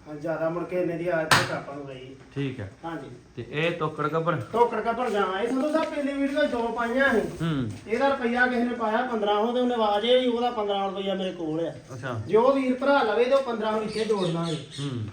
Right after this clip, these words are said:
Speaker 1: ਤੇ ਗਾਂ ਦੇ ਤਾਂ ਦੋਵੇਂ, ਦੋਵਾਂ ਦੀ ਬੜੇ ਖਰੀਦਦਾਰ ਸੀ ਲੋਕ।
Speaker 2: ਹੂੰ।
Speaker 1: ਉਹ ਫਿਰ ਉਹਨਾਂ ਪੈਸੇ ਪਾਏ ਤੇ ਆਪਾਂ
Speaker 2: ਦੁੱਧ ਕਿੰਨਾ ਹੁਣ?
Speaker 1: ਮੁੜ ਕੇ ਉਹਨਾਂ ਖੜੀ, ਦੁੱਧ ਪੰਜ ਕਿਲੋ।
Speaker 2: ਪੰਜ ਕਿਲੋ ਦੁੱਧ।
Speaker 1: ਹਾਂਜੀ।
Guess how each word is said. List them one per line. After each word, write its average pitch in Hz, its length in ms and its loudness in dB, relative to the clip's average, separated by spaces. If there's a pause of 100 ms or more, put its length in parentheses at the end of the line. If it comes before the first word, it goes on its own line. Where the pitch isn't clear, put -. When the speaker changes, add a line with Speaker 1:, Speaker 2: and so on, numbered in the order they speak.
Speaker 1:
ਤੇ 208 120 -6
ਗਾਂ 220 260 2
ਦੇ 240 60 0
ਤਾਂ 247 140 -4
ਦੋਵੇਂ, 220 340 0
ਦੋਵਾਂ 214 260 2
ਦੀ 254 100 -2
ਬੜੇ 214 200 0
ਖਰੀਦਦਾਰ 196 560 2
ਸੀ 208 60 0
ਲੋਕ। 190 260 0
Speaker 2:
ਹੂੰ। 139 520 -6
Speaker 1:
ਉਹ 208 60 0
ਫਿਰ 214 100 -4
ਉਹਨਾਂ 220 180 -2
ਪੈਸੇ 196 300 -2
ਪਾਏ 202 280 0
ਤੇ 220 140 -4
ਆਪਾਂ 196 220 -2
Speaker 2:
ਦੁੱਧ 185 240 2
ਕਿੰਨਾ 196 320 2
ਹੁਣ? 135 180 2 (160)
Speaker 1:
ਮੁੜ 185 120 -4
ਕੇ 185 100 -6
ਉਹਨਾਂ 190 160 0
ਖੜੀ, 185 280 -2
ਦੁੱਧ 247 220 -2
ਪੰਜ 214 320 -2
ਕਿਲੋ। 156 260 -4 (420)
Speaker 2:
ਪੰਜ 147 180 2
ਕਿਲੋ 123 380 0
ਦੁੱਧ। 135 160 -2
Speaker 1:
ਹਾਂਜੀ। 160 340 -4